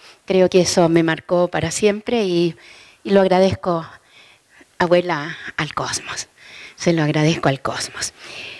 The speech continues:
Bien, pues, este ha sido el tema que me han pedido que, que converse con ustedes y me gustó mucho, porque esto hoy día es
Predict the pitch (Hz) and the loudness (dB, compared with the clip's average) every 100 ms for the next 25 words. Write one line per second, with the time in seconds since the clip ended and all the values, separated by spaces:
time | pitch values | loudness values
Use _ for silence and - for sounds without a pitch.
0 | - - 262 214 - 170 - - - - | -18 2 4 4 0 -6 -4 -10 -10 -14
1 | - - 254 240 294 - 285 262 - 262 | -18 -2 0 2 2 4 4 4 2 4
2 | 247 208 196 196 196 196 214 208 190 180 | 2 2 2 0 0 2 6 4 4 4
3 | 170 170 - _ - _ - _ 180 185 | 4 2 -2 _ -20 _ -20 _ -2 0
4 | 190 196 196 190 180 - 202 208 233 - | 2 2 2 2 2 0 -2 0 0 -4
5 | 220 202 190 196 - 190 139 151 - 160 | -4 -4 -4 -6 0 0 -2 -6 -8 -8
6 | - - - - 190 - 196 185 - - | -10 -16 -16 -2 0 2 2 2 -2 -20
7 | - - - 240 226 - _ 208 202 233 | -2 2 4 4 4 0 _ -2 0 2
8 | 247 - 226 - - | 0 0 -4 -4 -12